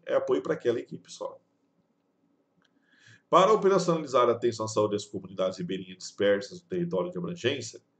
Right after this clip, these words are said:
a equipe da família receberá incentivo financeiro de custeio para a lógica, que considera a existência das seguintes estruturas.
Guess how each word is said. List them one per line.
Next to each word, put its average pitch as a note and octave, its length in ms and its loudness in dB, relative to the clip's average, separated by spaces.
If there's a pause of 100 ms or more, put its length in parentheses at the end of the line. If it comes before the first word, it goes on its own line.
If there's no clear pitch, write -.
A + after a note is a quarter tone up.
(560)
a D3 160 8
equipe F3 380 4
da F3+ 100 6
família D3+ 280 0
receberá C3 420 4
incentivo A#2+ 380 -6
financeiro B2 480 -4
de A#2+ 100 -20
custeio C3+ 540 -6
para C#3+ 180 6
a D#3+ 40 4
lógica, A#2+ 680 6 (880)
que E3 380 4
considera C3+ 580 2
a C3+ 40 -2
existência B2 460 0
das B2 140 -6
seguintes C3 380 -6
estruturas. - 800 -6